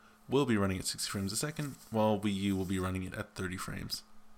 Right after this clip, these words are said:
Also on May twenty-third, Disgaea five Complete will be coming out on Nintendo Switch. Disgaea is a tactical role-playing game,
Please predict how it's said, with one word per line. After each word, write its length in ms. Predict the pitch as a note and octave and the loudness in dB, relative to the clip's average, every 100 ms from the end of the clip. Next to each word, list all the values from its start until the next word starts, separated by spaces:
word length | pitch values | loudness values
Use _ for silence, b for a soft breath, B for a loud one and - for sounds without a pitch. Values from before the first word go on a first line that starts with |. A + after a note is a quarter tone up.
| - B B B - - - - - - - - - - - - - - - - | -18 B B B -20 -20 -20 -20 -20 -20 -20 -18 -18 -18 -16 -18 -18 -20 -6 2
Also 260 | - - | 4 6
on 80 | G2+ | 4
May 120 | F#2 | 4
twenty-third, 560 | F2+ F#2 F#2 G#2 A2+ A2 | 2 0 4 4 4 2
Disgaea 500 | G#2+ - B2 D#3+ C#3+ | 2 4 2 2 0
five 460 | - - C#3 A2 - | -2 -2 2 2 2
Complete 360 | G2 - B2 | -4 -2 -2
will 100 | - | -2
be 100 | F#2 | -4
coming 200 | - G2 | -4 -2
out 100 | F#2+ | 0
on 100 | F#2+ | 0
Nintendo 360 | F#2+ - A2+ G#2 | 0 0 2 2
Switch. 440 | - G#2+ - - B B B B - | 0 -2 -2 -4 B B B B -6
Disgaea 500 | - - C3+ C#3 A#2+ | -2 0 2 4 2
is 220 | - G2 - | 0 0 0
a 180 | G2+ | 0
tactical 560 | F#2+ - D#3 - B2 G2+ | 0 -2 -2 0 0 0
role-playing 640 | G2 A#2+ C3+ A2+ F#2 F#2 - | 2 2 2 -2 -2 -4 -6
game, 380 | - - A2 | -6 -6 -8